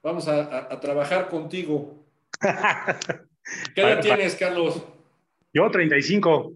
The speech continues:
Speaker 1: Treinta y cinco. ¿Y cuándo tuviste tu primer trabajo?
Speaker 2: A los, a los veinte.
Speaker 1: A los veinte. ¿Y te acordarás como cuánto ganabas?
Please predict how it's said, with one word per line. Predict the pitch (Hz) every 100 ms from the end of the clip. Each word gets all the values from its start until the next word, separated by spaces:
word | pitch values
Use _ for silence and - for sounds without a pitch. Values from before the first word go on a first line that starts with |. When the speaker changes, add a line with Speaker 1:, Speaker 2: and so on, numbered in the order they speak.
| _ _ _ _ _
Speaker 1:
Treinta | - 139 139 143
y |
cinco. | 143 196 196 180 165 - - _ _ _
¿Y | 151 160 160
cuándo | - 208 233 220
tuviste | 208 220 220
tu | - -
primer | 170 190 214
trabajo? | 202 190 196 190 151 - - _ _ _ _ _ _ _ _ _ _ _ -
Speaker 2:
A | 110 104
los, | 107 113 117 117 120 120 - - - - _ _ _ _ _ - - _ _ _ - - - - - - - -
a | -
los | 117 120
veinte. | 117 156 185 170 156 - - _ _ _ _ _
Speaker 1:
A | -
los | 123 120
veinte. | 151 175 180 165 147 - - -
¿Y | 139
te | 156
acordarás | 151 175 170 185 208
como | 220 180 151
cuánto | 190 202 190
ganabas? | 165 170 175 220 277 - _